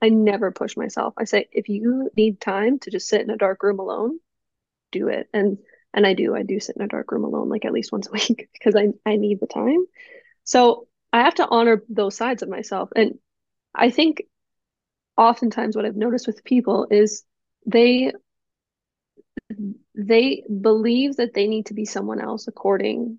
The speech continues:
to what other people want from them. And I find this to be such a dichotomy, because if you are doing what people want you to do, you're never doing what you want to do. And so the person you become is no longer yourself.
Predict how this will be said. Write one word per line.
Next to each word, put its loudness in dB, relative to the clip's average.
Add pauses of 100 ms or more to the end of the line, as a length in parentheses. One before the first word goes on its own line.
(120)
to -2 (140)
what 2
other -2
people 0
want 0
from 0
them. -4 (800)
And 6
I 4
find 2
this -4
to -4
be -2
such -4
a -6
dichotomy, -2
because -4 (100)
if -2
you 0
are 2
doing -2
what -6
people -4
want 0
you 0
to -4
do, -6
you're -4
never 0 (640)
doing 2
what 0
you -4
want -2
to -10
do. -4
And -2
so 2
the 4
person 2
you -2
become 0
is -4
no 0
longer 0
yourself. -2